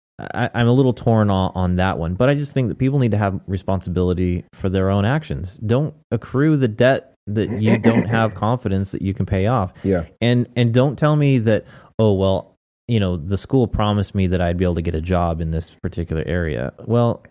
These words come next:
Speaker 1: sorry, no one can pr-, promise you that, that far in advance, unless you're working through a program that's sponsored by, you know, a particular,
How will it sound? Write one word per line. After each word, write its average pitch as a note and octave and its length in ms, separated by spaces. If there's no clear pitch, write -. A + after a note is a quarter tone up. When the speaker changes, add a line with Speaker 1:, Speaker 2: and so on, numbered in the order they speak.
Speaker 1:
sorry, A#2+ 580
no B2 200
one F3+ 200
can B2 200
pr-, - 180
promise A#2+ 500
you C3+ 120
that, C3+ 360
that A2+ 280
far G#2+ 220
in G2+ 80
advance, F#2 580
unless G#2 420
you're A2+ 180
working G2+ 440
through G2 460
a E2 420
program F2+ 680
that's F2 260
sponsored F2+ 460
by, E2 480
you F2 160
know, D#2+ 140
a E2 60
particular, E2 680